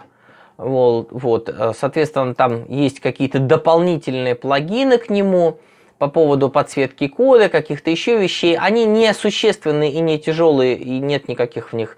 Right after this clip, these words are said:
сложных, э, к-, как сказать, затрудняющих работу вещей, поэтому лучше сильно это дело не изменять и просто запустить. Вот. При, при желании можете там, э, поковыряться.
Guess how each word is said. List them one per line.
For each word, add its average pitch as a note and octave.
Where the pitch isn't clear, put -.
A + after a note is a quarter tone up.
сложных, A#2
э, A#2+
к-, -
как D3
сказать, C3+
затрудняющих E3
работу C#3
вещей, C4
поэтому E3
лучше A3
сильно E3
это D#3
дело D#3
не E3
изменять A#3
и G3+
просто G3
запустить. B2
Вот. G2+
При, G#3
при G3
желании G3
можете C#3
там, B2
э, -
поковыряться. A#2+